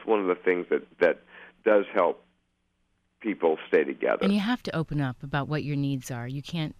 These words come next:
Speaker 2: th-, people aren't mind readers.
Speaker 1: No, no. I say all the good psychics are busy doing Jerry Springer or whatever.
Speaker 2: <laughs>
Speaker 1: You know, your
Speaker 2: Yeah.
Speaker 1: mate's not gonna be that person.
Speaker 2: No.
Speaker 1: And, and so much of the time we want them to read our minds. "You've gotta know what's wrong with me.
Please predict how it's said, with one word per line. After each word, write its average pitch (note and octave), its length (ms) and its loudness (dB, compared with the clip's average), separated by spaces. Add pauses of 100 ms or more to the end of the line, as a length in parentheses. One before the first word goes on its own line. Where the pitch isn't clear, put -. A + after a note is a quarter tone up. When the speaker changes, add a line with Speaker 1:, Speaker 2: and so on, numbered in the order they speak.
Speaker 2:
th-, C#3+ 220 -16
people F3+ 260 -6
aren't D3 140 -2
mind C#3 280 0
readers. - 520 -10 (560)
Speaker 1:
No, C3+ 380 6
no. A2 180 4
I F#2+ 240 2
say G#2+ 80 6
all F#2+ 140 6
the F#2+ 80 -2
good F2+ 260 -2
psychics E2 400 0
are D2+ 80 -2
busy D2+ 300 -2
doing C#2+ 460 0 (480)
Jerry D2 300 4
Springer D2 340 0
or C2+ 120 0
whatever. C2 360 0
Speaker 2:
<laughs> - 60 -2 (960)
Speaker 1:
You F#2 160 6
know, E2 240 2
your E2+ 200 2
Speaker 2:
Yeah. F#2+ 60 4
Speaker 1:
mate's F#2+ 320 2
not F2 240 2
gonna D#2 140 -2
be D#2 180 -4
that C2+ 240 2
person. D2+ 420 -2
Speaker 2:
No. A3+ 340 -4 (300)
Speaker 1:
And, G2+ 300 4
and G#2+ 180 4 (120)
so C3+ 100 6
much C3+ 260 2
of B2 40 -6 (100)
the - 60 -18
time E3 240 2
we B2 100 6
want A2 480 4
them G#2 240 -2
to G2+ 60 0
read F2+ 220 4
our D#2 120 2
minds. D2+ 420 0
"You've A#2 140 0
gotta C3+ 240 4
know B2 280 4
what's G2 280 0
wrong G2+ 240 2
with G#2 160 -6
me. E2 140 -6